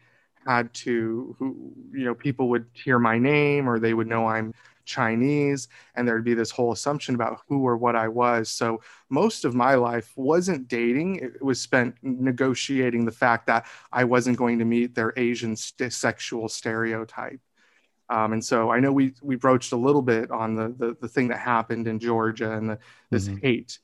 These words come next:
Speaker 1: issue. We, we broached on it a little bit, but, um, this is a, this is a greater issue. And I, and I'm having conversations with everyone in my life.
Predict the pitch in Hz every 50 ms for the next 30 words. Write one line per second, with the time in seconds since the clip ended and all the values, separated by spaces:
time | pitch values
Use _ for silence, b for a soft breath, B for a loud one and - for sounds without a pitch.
0 | _ _ _ - 135 120 - - - 117 110 113 117 120 127 127 117 - 131 123
1 | 123 120 - - 127 117 113 113 117 117 123 123 123 117 117 110 107 - 113 113
2 | b b b b b b _ - 117 113 117 120 120 - 156 143 143 123 - _
3 | _ _ - 131 - - 131 131 120 - - 123 117 123 123 123 120 113 110 107
4 | - - - 120 113 113 110 113 113 120 127 - 131 123 120 127 147 143 156 156
5 | 160 165 160 - - 147 139 139 135 131 - - 123 123 117 - 127 120 120 120
6 | - - 127 117 120 120 117 123 120 117 113 117 117 123 151 170 135 127 120 117
7 | 117 117 -